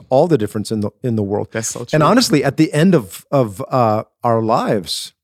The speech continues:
Speaker 1: what only is gonna matter is that we're doing what pleases the Lord,
Speaker 2: Right.
Speaker 1: not what pleases, you know,
Speaker 2: Yeah.
Speaker 1: what pleases the crowd or people. Or, and crowds are fickle. They'll love you one moment, then they'll hate you the next.
Speaker 2: Yes.
Speaker 1: And, <laughs> and that's why we just need to, to keep our focus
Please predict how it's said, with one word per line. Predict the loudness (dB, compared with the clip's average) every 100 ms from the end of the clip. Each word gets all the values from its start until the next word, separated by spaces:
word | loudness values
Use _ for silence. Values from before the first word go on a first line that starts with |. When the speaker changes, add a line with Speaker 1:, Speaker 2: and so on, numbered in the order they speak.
| -4
Speaker 1:
what | -2 2
only | 2 4
is | 2 2
gonna | 2
matter | 2 2 2 2
is | 2 2
that | 0
we're | 2 2
doing | 4 4 2
what | 2 -2 -2
pleases | -2 -2 -2 -6 -4
the | -2
Lord, | 0 2 2 2 2 0 -2
Speaker 2:
Right. | -4 -6 _ _ -6
Speaker 1:
not | 0 0 2
what | -2
pleases, | 2 0 2 -2 -4 -8 -6
you | -4
know, | -4 -6 -12
Speaker 2:
Yeah. | -14 -10
Speaker 1:
what | -6 -6 _ -2
pleases | -2 -2 -6
the | -4
crowd | 0 2 2
or | 0
people. | -2 -2 -2
Or, | -4 -6 -20 _
and | -4 0
crowds | 2 2 2
are | -2
fickle. | 0 -2 -2 -4
They'll | 0 2
love | 2 2
you | 2
one | 0 0
moment, | 0 0 0 -4
then | -6
they'll | -4
hate | -2 -2 -2
you |
the | -2
next. | 0 0 0
Speaker 2:
Yes. | -2 -4 -4 -4 -8 -14
Speaker 1:
And, | -12 -12
<laughs> | -14 -20 _ _ -2
and | 0
that's | 2
why | 2
we | 2 2
just | 2
need | 0 2
to, | 2 2 -4 -14
to | -10
keep | -2 0
our | 2 2
focus | 2 0 0 -4 -10